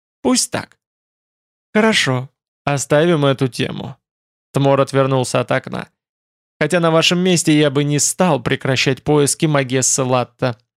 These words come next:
Не факт, что у вашего противника не найдётся более опытного и сильного мага разума, чем занимавшийся ею ваш специалист, верно?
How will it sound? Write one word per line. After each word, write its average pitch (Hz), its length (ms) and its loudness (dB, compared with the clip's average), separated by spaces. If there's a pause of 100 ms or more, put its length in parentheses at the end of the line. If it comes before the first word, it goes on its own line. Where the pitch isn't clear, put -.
(200)
Не 226 180 2
факт, 175 300 0
что - 240 0
у 147 40 2
вашего 139 360 0
противника 165 580 -2
не 143 120 0
найдётся 143 500 2
более 127 300 0
опытного 131 580 0
и 127 80 0
сильного 131 460 0
мага 131 320 0
разума, 131 480 0 (400)
чем 165 180 2
занимавшийся 147 680 0
ею 139 340 2
ваш 131 320 0
специалист, 170 760 -2 (160)
верно? 156 460 0